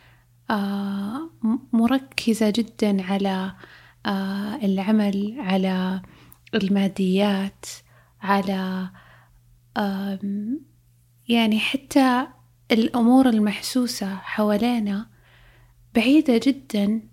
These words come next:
عن دورة الحياة الطبيعية،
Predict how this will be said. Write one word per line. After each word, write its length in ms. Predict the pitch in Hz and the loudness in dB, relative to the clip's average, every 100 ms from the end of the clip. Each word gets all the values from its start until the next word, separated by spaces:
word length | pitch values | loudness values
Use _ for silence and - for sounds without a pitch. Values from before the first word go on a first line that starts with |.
| - - | -14 0
عن 380 | 220 220 220 214 - _ _ _ _ _ _ _ _ _ - | 2 2 0 -4 -12 _ _ _ _ _ _ _ _ _ -4
دورة 360 | 220 247 247 233 | 4 6 6 4
الحياة 360 | 214 190 208 202 | 0 -2 -2 -2
الطبيعية، 680 | 202 190 180 175 185 185 | -2 -6 -6 -4 -4 -6